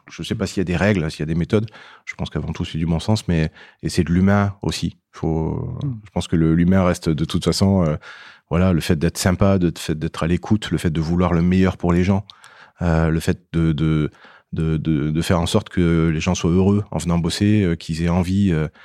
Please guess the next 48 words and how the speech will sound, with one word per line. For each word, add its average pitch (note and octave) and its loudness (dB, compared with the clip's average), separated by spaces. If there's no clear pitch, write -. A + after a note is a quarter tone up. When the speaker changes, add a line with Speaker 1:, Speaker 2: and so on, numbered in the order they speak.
Speaker 1:
de E2+ -4
venir, E2+ 0
euh, D#2+ 2
développer E2 -2
des F2 0
choses, F#2+ -2
qu'ils F2 -4
aient, E2 2
qu'ils - -12
sentent F#2 -4
qu'ils E2+ -4
ont E2 -2
confiance, F2+ -2
qu'on E2 -2
a E2+ 0
confiance F2 -4
en F2+ 0
eux, E2+ 0
euh, D2 -2
qu'on - -6
leur D#2 -4
fait - -4
confiance, E2+ -2
qu'on D#2+ -2
va, D#2 -4
le, D#2+ -4
le, D#2 -2
le - -4
fait F#2+ -2
de E2+ -4
pas F2+ -4
avoir - -4
peur D#2 -4
de E2 -2
l'échec. E2+ -4
Ça, - -8
c'est D#2+ -6
des D#2+ -4
choses E2 -8
qui - -14
sont D#2 -4
très D#2+ -2
importantes F2 -2
et D2+ -4
aujourd'hui, F#2 0
euh, D#2+ 0
qu'on F2 -4
soit, G2 -2